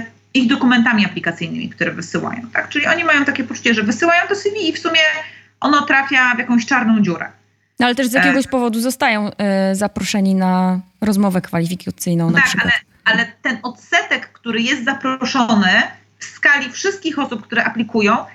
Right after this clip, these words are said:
Speaker 1: jest naprawdę niewielki. E, i ogromnym wyzwaniem, ogromnym problemem jest to, że, że pracodawcy nie interesują się tą większą grupą osób, których odrzucają,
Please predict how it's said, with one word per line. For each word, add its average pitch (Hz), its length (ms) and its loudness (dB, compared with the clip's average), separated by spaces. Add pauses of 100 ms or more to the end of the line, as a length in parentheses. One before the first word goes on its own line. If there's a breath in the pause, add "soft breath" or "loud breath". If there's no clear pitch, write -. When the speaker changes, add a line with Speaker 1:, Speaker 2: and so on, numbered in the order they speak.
(120 loud breath)
Speaker 1:
jest 233 120 -6
naprawdę 262 360 2
niewielki. 226 520 2 (560 soft breath)
E, 170 880 4 (160)
i 208 200 2 (220)
ogromnym 294 580 2
wyzwaniem, 247 880 0
ogromnym 240 360 0
problemem 277 400 2
jest 226 180 0
to, 226 140 2
że, 240 380 0
że 247 80 -6
pracodawcy 240 480 -2
nie 262 200 2
interesują 277 600 0
się 226 140 -2
tą 208 240 4
większą 240 580 2
grupą 220 340 2
osób, 214 220 0
których 208 220 0
odrzucają, 208 680 2